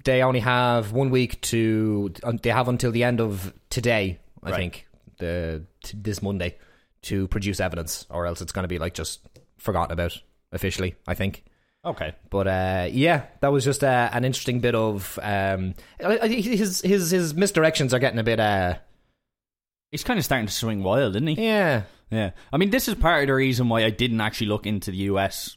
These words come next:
Speaker 2: much this week, was because
Speaker 1: Sick
Speaker 2: one
Speaker 1: of
Speaker 2: of the
Speaker 1: smoke and mirrors.
Speaker 2: Yeah, one of the first stories I heard after we recorded last week, and I think it was, like, last Tuesday morning or something, I woke up, it was like, "Trump claims that Obama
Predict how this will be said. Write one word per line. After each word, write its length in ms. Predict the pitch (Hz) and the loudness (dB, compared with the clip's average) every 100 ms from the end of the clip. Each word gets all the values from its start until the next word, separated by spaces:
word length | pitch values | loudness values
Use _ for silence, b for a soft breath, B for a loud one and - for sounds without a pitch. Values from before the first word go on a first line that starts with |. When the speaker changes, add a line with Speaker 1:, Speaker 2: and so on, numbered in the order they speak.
| - | -10
Speaker 2:
much 360 | 90 101 92 - | -2 -2 -2 -2
this 180 | 98 98 | -2 -2
week, 180 | 90 B B B | -6 B B B
was 220 | 110 110 | 0 0
because 480 | 107 113 113 107 104 | 0 0 2 2 2
Speaker 1:
Sick 80 | 117 | 4
Speaker 2:
one 80 | 127 | 4
Speaker 1:
of 20 | |
Speaker 2:
of 40 | 131 | 2
the 40 | |
Speaker 1:
smoke 180 | 117 110 | 0 0
and 60 | 113 | 0
mirrors. 300 | 120 113 - | -2 -2 -4
Speaker 2:
Yeah, 140 | 147 165 | 0 2
one 160 | 208 | 4
of 60 | 233 | 2
the 60 | 160 | 2
first 280 | 160 170 - | 0 0 0
stories 380 | 127 135 123 110 | 2 2 2 0
I 80 | |
heard 460 | 101 113 113 101 - - _ - | 2 2 2 0 -6 -20 _ -2
after 240 | 113 - | -2 0
we 120 | 101 | -2
recorded 400 | 98 95 101 92 | -2 -2 -2 -2
last 220 | 95 95 - | -2 -2 -2
week, 140 | 98 | -4
and 120 | - | -2
I 40 | 117 | -2
think 140 | 180 | -2
it 20 | |
was, 100 | 123 104 | -2 -4
like, 140 | 98 92 - - - - | -6 -8 -14 -18 -16 -12
last 480 | 98 101 98 - | -4 -2 0 -4
Tuesday 420 | - 117 107 98 87 | -4 -2 -2 -2 -4
morning 360 | 85 107 98 | -2 -2 -4
or 60 | 90 | -4
something, 280 | 95 90 - B - | -6 -6 -10 B -4
I 60 | 107 | -2
woke 220 | 104 113 | 0 -2
up, 140 | 98 | -4
it 20 | |
was 120 | 104 104 | -4 -4
like, 200 | 98 - | -4 -4
"Trump 380 | - 104 95 - | -2 -2 -4 -4
claims 400 | 107 110 98 - | -2 -2 -2 -2
that 100 | 95 | -4
Obama 560 | 92 92 95 95 90 | -2 -2 -2 -2 -6